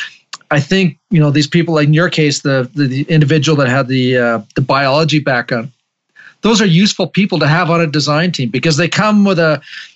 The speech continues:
set of filters that are very useful in the design process, but they're not of sort of the, the norm, like the, the,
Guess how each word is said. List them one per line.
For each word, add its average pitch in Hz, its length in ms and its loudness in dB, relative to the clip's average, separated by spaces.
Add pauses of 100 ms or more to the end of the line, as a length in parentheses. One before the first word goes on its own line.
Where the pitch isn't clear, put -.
(140)
set - 340 0
of 175 200 0
filters 156 880 -2 (220)
that 151 260 0
are 151 80 0
very 180 220 0
useful 151 720 0 (140)
in 151 160 -2
the 143 80 2
design 143 360 0
process, 170 460 -2
but - 180 -4
they're 139 120 0
not 151 360 2 (140)
of 139 140 -2
sort 147 220 0
of 117 180 -4
the, 120 360 0 (200)
the 151 100 0
norm, 139 600 2
like 123 160 -2
the, 151 80 0
the, 143 440 0